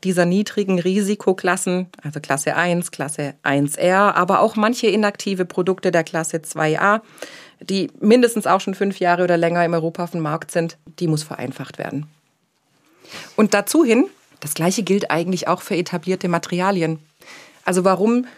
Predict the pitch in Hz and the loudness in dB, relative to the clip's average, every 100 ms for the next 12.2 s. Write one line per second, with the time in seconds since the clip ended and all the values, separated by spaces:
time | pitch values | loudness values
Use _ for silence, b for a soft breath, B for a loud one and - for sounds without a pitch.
0 | B - 202 190 208 214 220 202 202 - | B 0 2 2 2 2 4 4 0 -4
1 | 208 202 196 190 208 214 - - 208 220 | 0 0 0 -2 0 -2 -2 -10 0 0
2 | 220 - 220 208 185 180 170 185 175 190 | 0 0 0 2 0 0 -2 2 4 4
3 | 240 196 - 180 185 208 214 214 185 - | 4 0 -4 0 2 2 2 0 -4 -6
4 | - 185 262 254 180 156 156 165 156 180 | -2 2 2 0 -2 2 2 0 2 2
5 | 240 b b b b b b b b 202 | 2 b b b b b b b b 2
6 | 175 202 202 214 208 208 - _ _ - | 2 2 2 4 4 2 -2 _ _ -4
7 | 185 196 - - 233 285 294 226 175 180 | 0 0 0 2 4 6 6 4 4 2
8 | 180 180 226 240 196 - 208 220 - 190 | 0 2 2 2 -4 2 2 2 -2 -4
9 | - 214 240 190 185 202 - 214 214 202 | -2 -2 -2 -4 -2 -2 0 0 0 -2
10 | 190 196 190 180 180 180 185 180 - 180 | -4 -2 0 0 0 -2 -2 -2 0 2
11 | 233 240 160 160 - 151 156 165 - 180 | 2 2 2 0 -2 -2 0 -2 -4 -2
12 | 208 247 | 0 0